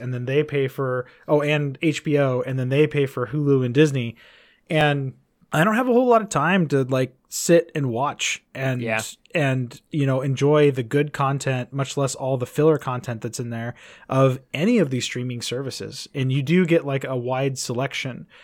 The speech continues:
Speaker 1: But I think that for me personally, uh, this is one of those things where I would pay the monthly fee to be like, "I'm gonna play this game this month," because the
Speaker 2: Yeah.
Speaker 1: selection is grand and I really dig it. And you do get a discount for subscribing, which is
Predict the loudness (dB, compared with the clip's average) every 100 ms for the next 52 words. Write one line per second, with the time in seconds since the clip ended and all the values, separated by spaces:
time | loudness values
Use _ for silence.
0 | -20 _ 2 2 2 4 4 4 2 2
1 | 2 2 2 2 0 0 -2 -6 _ _
2 | -8 -6 -2 0 2 4 4 6 6 4
3 | -2 0 2 2 0 -2 _ _ _ -4
4 | 4 4 4 4 4 6 4 2 -2 2
5 | 2 2 2 0 0 0 2 2 2 -2
6 | -2 2 2 4 2 2 -4 -4 -4 -4
7 | -6 -6 -6 -8 -16 _ _ _ -6 -2
8 | 4 4 4 -2 -4 0 0 2 0 0
9 | -2 0 2 2 2 0 -2 -4 -4 0
10 | 0 -2 -4 -4 -4 -4 -2 2 6 6
11 | 4 0 2 2 2 -2 0 2 2 2
12 | 0 0 0 0 0 -4 -4 -8 -6 -4
13 | -2 0 0 -2 -4 -8